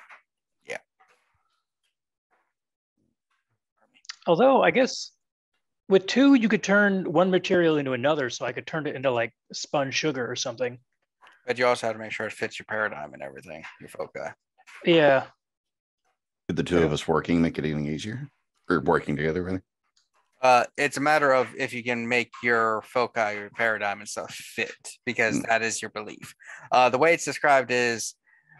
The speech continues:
Speaker 1: um, if your character actually doesn't believe you can do something, then you can't do it, even if you mechanically have the thoughts.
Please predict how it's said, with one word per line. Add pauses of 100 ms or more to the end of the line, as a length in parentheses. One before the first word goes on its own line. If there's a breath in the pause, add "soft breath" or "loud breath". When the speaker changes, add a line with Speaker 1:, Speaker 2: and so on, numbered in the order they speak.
(140 soft breath)
Speaker 1:
um, (960)
if
your
character (320)
actually (260)
doesn't
believe
you
can
do
something,
then
you (380)
can't
do
it,
even
if
you
mechanically
have
the
thoughts.